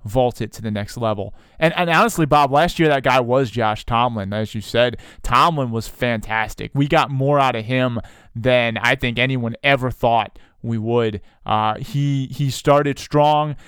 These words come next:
had a little bit of a blip there, but when all the injuries hit and, and the Indians needed him in the playoffs, boy, did he step up. I mean, the, the only real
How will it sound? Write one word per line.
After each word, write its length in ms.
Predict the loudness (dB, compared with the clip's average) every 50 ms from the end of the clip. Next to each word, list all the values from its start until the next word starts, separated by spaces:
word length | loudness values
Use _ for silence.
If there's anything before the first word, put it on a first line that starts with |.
| -20 -16 -2
had 200 | 2 2 4 4
a 20 | 4
little 240 | 2 2 0 0
bit 180 | 2 2 2 2
of 100 | 2 2
a 60 | 0
blip 360 | 0 0 2 2 2 0 _
there, 240 | 0 2 2 2 2
but 240 | 2 2 2 2 0 -4 -20 -16 _
when 180 | -2 0 2 4
all 160 | 4 4 4
the 140 | 2 2 2
injuries 360 | 0 0 0 0 -2 -2 0
hit 220 | 0 0 0 0 0
and, 220 | -4 -6 -6 -6 -4
and 360 | -4 -2 -2 -4 -6 -6 -4
the 140 | -2 0 0
Indians 360 | 0 2 0 0 -2 -2 -2
needed 300 | -2 0 0 0 0 0
him 240 | 0 0 -2 -2 -2
in 120 | -4 -4
the 60 | -6
playoffs, 640 | -8 -4 0 2 2 2 2 2 0 -2 -2 -6 -8 -12 -18 -20 -12 -4
boy, 180 | 0 2 2 2
did 120 | 0 -2
he 120 | -4 -4 -6
step 340 | -4 -2 -2 -2 0 2 2
up. 200 | 2 2 2 -2
I 40 |
mean, 160 | -4 -4 -4 -4
the, 180 | -2 -4 -2 -2
the 140 | 0 0
only 220 | 2 2 2 0 0
real 360 | 0 0 0 0 0 0